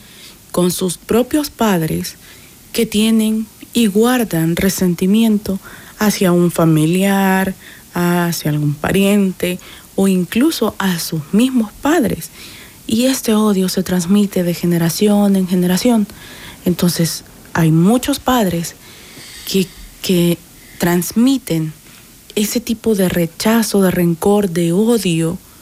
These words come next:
con sus nuevos hijos. Y es algo que no se va a terminar hasta que alguien de la generación diga, "Bueno, ¿yo por qué voy a odiar a una persona que no conocí?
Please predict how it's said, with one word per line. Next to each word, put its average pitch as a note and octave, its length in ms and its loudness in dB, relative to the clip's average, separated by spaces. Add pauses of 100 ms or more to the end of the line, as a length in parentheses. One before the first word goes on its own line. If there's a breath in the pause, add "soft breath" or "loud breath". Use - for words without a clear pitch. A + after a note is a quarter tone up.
(380 loud breath)
con G3 200 2
sus G3 220 -2
nuevos A#3+ 540 0
hijos. D4 480 -2 (720 loud breath)
Y B3 160 2
es D4 180 -2
algo C#4 280 2
que G3+ 140 -4
no A3 160 2
se G#3+ 140 -2
va G3+ 120 -2
a A3+ 40 -4
terminar F#3 680 0
hasta F3 340 -2
que - 260 -2
alguien E3+ 500 2 (520 loud breath)
de F3+ 120 0
la F3 100 2
generación F3+ 600 2
diga, G#3+ 300 0 (320)
"Bueno, F#3 260 2
¿yo F#3+ 200 -2
por F#3+ 240 -2
qué A3 240 -2
voy F#3 200 -2
a D#3+ 60 0
odiar E3+ 380 0
a F3 40 2
una E3+ 200 2
persona E3 500 0
que E3 100 -4
no F#3 180 2
conocí? F#3+ 460 0